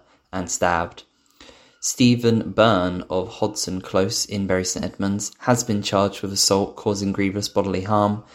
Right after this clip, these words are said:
and possessing a bladed article in a public place. He is due to appear before Suffolk Magistrates Court today. Also, a woman and child were taken to hospital after a collision involving a car and pedestrians in Bury St Edmunds.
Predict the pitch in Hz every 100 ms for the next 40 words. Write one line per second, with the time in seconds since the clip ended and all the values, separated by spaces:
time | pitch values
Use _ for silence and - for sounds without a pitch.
0 | - _ 104 101 104 104 101 104 98 -
1 | 107 113 104 - 107 104 - - 90 87
2 | - 101 92 - - - - - 90 92
3 | - - _ - - _ 110 104 - -
4 | 101 98 - 95 - 101 95 101 - 98
5 | 92 90 - 117 - 120 123 - - -
6 | - - 90 - - - 92 85 95 -
7 | _ _ - _ _ _ _ - - _
8 | _ 131 135 - 139 190 208 _ 107 101
9 | 110 113 110 104 104 110 110 127 113 -
10 | 120 - - 117 117 - - 104 104 -
11 | 110 - 113 - 120 127 113 101 - 107
12 | 104 104 101 101 - 120 104 104 104 -
13 | 104 113 - - 92 95 - 107 101 95
14 | - 95 107 - 92 98 -